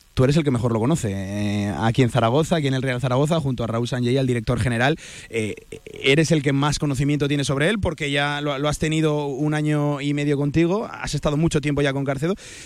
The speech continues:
Eh, quiero que me cuentes cosas sobre él, algo que no sepamos, cómo es en el día a día, en los entrenamientos, y, y luego, eh, una comprometida también.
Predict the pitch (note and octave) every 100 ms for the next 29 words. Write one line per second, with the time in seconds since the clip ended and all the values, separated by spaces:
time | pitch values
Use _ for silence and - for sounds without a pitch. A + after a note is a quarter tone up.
0 | - C#3+ C3+ - F#3 G3 G#3 G3 F3+ D3
1 | - E3 F3+ E3+ F3 G#3+ F3+ F3+ G3 F#3+
2 | F#3 F3 E3+ F3+ G3+ G3 - F#3 F3 F3+
3 | F3+ E3 D#3+ D#3+ D3+ E3+ E3+ C#3+ D3 C3+
4 | C#3+ D#3 G3 - - - - C#3+ D3+ D3
5 | D#3+ F3+ G#3+ D#3+ C#3+ C#3 C3+ B2 D3+ E3+
6 | F3+ F3+ F3 F3 F3 F#3+ C#3